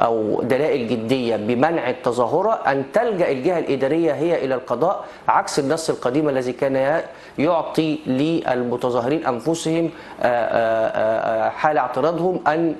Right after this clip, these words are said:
آه، حال الاعتراض على تنظيم التظاهر أن يلجأوا إلى القضاء. فهنا المحكمة الدستورية والمشرع الدستوري وقرار رئيس الجمهورية، آه، آه، قال صراحة أن، آه، وزارة الداخلية تتلقى الإخطار وليس من حقها منع أو تأجيل التظاهرة،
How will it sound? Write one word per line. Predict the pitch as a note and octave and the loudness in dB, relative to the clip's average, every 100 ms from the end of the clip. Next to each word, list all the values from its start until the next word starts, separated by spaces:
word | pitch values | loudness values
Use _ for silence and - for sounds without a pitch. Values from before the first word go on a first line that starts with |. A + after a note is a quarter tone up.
| - | -2
آه، | B2+ A#2 A#2 A2+ | 0 2 0 0
حال | A#2 D3 | 0 2
الاعتراض | C3 A#2 C#3+ C#3 | 2 0 0 2
على | B2 C3+ B2 | 2 0 -2
تنظيم | B2+ B2 C#3+ D#3 | -4 -2 0 0
التظاهر | - B2+ D#3 | -2 0 2
أن | E3+ | 2
يلجأوا | E3 B2+ B2+ C3 | 2 0 0 0
إلى | A2 | -2
القضاء. | A2 - G2+ - - - | -4 -4 -4 -6 -10 -14
فهنا | - C3 C#3+ G3+ F#3+ | -2 0 2 2 2
المحكمة | D#3 - F3+ F3 | 2 2 2 2
الدستورية | C3+ C3 C3+ A#2+ A#2 | 0 -2 -2 0 2
والمشرع | A2+ A#2 A#2 A2+ A2+ D3+ D3+ C#3+ | 2 0 -2 -4 -2 0 0 0
الدستوري | A#2+ A#2+ - C3+ B2 A2 | -2 -6 -4 -2 0 2
وقرار | A2 G#2 A#2+ C#3+ | 0 0 0 2
رئيس | C#3+ C#3+ | 0 0
الجمهورية، | C#3+ C3 B2+ C#3 F#3+ A3+ | -2 0 0 0 0 0
آه، | A#3 - - - - B2+ A#2+ - A2 G#2+ | -4 -10 -14 -4 0 2 2 0 0 0
آه، | |
قال | - D#3 E3+ | 2 2 2
صراحة | D#3 C#3 - F#3+ | 0 0 2 2
أن، | G#3 - C3 B2+ | 2 0 0 0
آه، | C3 - A#2 A#2+ A2+ G2 F2 | -2 -2 0 0 0 -6 -6
وزارة | A2+ A#2 D3 E3 | -2 2 2 2
الداخلية | C#3 C3 A#2+ C3 B2 | 0 0 0 0 0
تتلقى | A2 A2 B2 C#3 C3+ | -2 0 0 2 0
الإخطار | - - - F3+ - | 0 -2 2 2 2
وليس | A#2+ B2+ C#3+ | 2 2 2
من | C3+ B2 | 0 0
حقها | B2 - D3 B2 | -2 0 0 2
منع | C3 D#3 A#2 A2 | 2 2 0 0
أو | A#2 | -2
تأجيل | A2+ A#2+ G#2 A#2 B2 - | -2 -2 -2 -2 -2 -2
التظاهرة، | - A#2+ A2+ A2+ F#3 B3 | -2 0 0 2 2 0